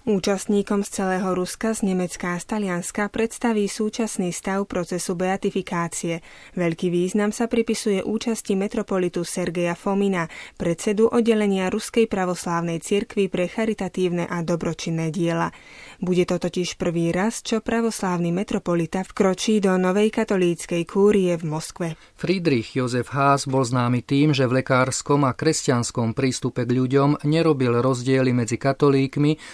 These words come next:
Speaker 2: pravoslávnymi, moslimami a židmi. Ako povestný svätý lekár z Moskvy sa dostal do diel mnohých spisovateľov, spevákov a iných umelcov, napríklad do Dostojevského románu Idiot.
Speaker 1: Taliansko.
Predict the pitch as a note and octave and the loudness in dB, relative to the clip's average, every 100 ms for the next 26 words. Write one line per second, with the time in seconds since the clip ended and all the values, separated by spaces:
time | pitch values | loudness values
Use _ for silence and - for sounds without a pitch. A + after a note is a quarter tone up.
0 | - C3+ C3+ C3+ - C#3 C3 C3 C3+ C3+ | -4 2 4 4 2 4 4 4 2 2
1 | C#3 C3 B2 - C3+ B2+ A#2+ B2 C3 B2+ | 2 0 0 0 0 2 2 0 0 0
2 | D3 C3 B2 G2+ - - - - E3+ - | 0 2 2 0 -6 -20 -20 -6 -2 0
3 | - G#3 G3+ - D#3+ D3 - D#3 D3+ C#3 | 2 4 4 2 4 4 6 4 4 4
4 | C#3+ D3 C3 A#2 B2+ C#3 - - C3 C3 | 4 4 4 4 2 2 0 -2 0 2
5 | B2+ C#3 - C3+ B2 C3 B2+ C3 B2+ B2 | 2 0 2 2 4 2 2 2 4 4
6 | C#3 C#3+ - - C#3+ D3+ C#3 C3 C#3 B2 | 4 2 0 -2 0 2 2 2 2 2
7 | A#2 A2+ - - C#3 C3+ B2+ - C3 B2+ | 2 0 0 2 4 4 2 0 0 0
8 | - - - C3+ D#3 D#3+ D3+ B2+ D#3+ D3+ | -2 -8 -4 0 2 4 4 4 4 4
9 | C3+ - A2+ A2 - - - B2+ - C3 | 2 0 0 0 -4 -12 -4 -2 0 0
10 | B2 B2+ B2 A#2 C3 - C#3+ B2+ - C3+ | 2 0 0 2 0 2 0 0 -2 0
11 | A2+ A#2 A#2+ B2 B2 A#2+ C3 B2+ C3 G#2 | 0 2 2 4 2 2 0 2 2 2
12 | - - G3 F#3 F3+ F3+ - - | -2 -4 0 2 0 -2 -6 -8